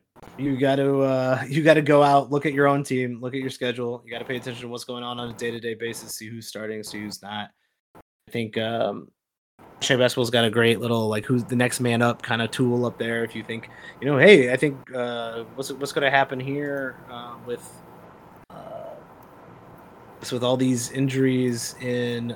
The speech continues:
um, well, not necessarily all these, there's not a lot of injuries in Boston, but,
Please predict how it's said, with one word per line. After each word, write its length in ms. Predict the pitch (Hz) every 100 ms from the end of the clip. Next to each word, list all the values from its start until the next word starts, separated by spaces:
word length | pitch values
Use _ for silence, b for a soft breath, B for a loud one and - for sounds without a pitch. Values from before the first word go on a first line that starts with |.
| -
um, 520 | 117 113 113 113 113
well, 120 | 160
not 220 | 220 247 208
necessarily 380 | 190 - - -
all 100 | 208 - -
these, 100 | - -
there's 180 | -
not 120 | 220 208
a 60 |
lot 420 | 107 98 101 104
of 100 | 101 101
injuries 480 | 101 120 117 113
in 80 | 110
Boston, 500 | 104 101 101 - 101
but, 340 | 101 107 110